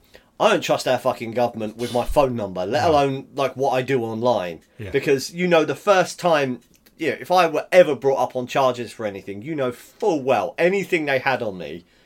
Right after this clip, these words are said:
Speaker 1: would be getting rolled out
Speaker 2: Oh, yeah,
Speaker 1: and
Speaker 2: just
Speaker 1: be used against me in a court of law, regardless of, of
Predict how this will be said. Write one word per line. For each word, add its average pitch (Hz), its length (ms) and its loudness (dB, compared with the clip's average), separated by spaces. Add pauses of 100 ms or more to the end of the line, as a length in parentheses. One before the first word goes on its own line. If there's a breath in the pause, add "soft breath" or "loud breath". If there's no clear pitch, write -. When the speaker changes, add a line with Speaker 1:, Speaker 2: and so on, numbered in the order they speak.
(220 soft breath)
Speaker 1:
would 139 160 -4
be 147 120 0
getting 131 300 -2
rolled 143 420 6
out 110 380 2
Speaker 2:
Oh, 143 160 0
yeah, 107 140 -4
Speaker 1:
and 98 80 -8
Speaker 2:
just 143 160 -2
Speaker 1:
be 143 60 -2
used 139 640 2
against 156 340 0
me 143 140 -2
in 139 80 -2
a - 20 -2
court 131 260 2
of 123 80 -6
law, 131 220 2
regardless 131 560 0
of, 107 260 -10
of 120 220 -4